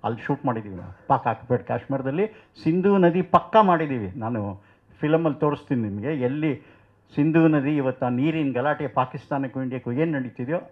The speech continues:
ಅಲ್ಲಿವರೆಗೂ ಹೋಗಿ ಶೂಟ್ ಮಾಡಿದ್ದೀವಿ. ಹಲವಾರು ಸನ್ನಿವೇಶಗಳು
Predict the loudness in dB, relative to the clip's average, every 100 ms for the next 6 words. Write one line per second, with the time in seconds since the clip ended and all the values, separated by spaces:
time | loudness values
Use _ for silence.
0 | -8 -2 6 8 8 6 2 0 -2 -2
1 | -2 -6 -10 -12 -10 -6 -8 -8 -14 -16
2 | _ _ _ _ _ _ _ _ _ _
3 | _ -2 4 6 6 4 2 2 -2 -6
4 | -10 _ _ _ _ _ _ _ _ _
5 | 0 2 2 0 -4 -10 -10 -10 -12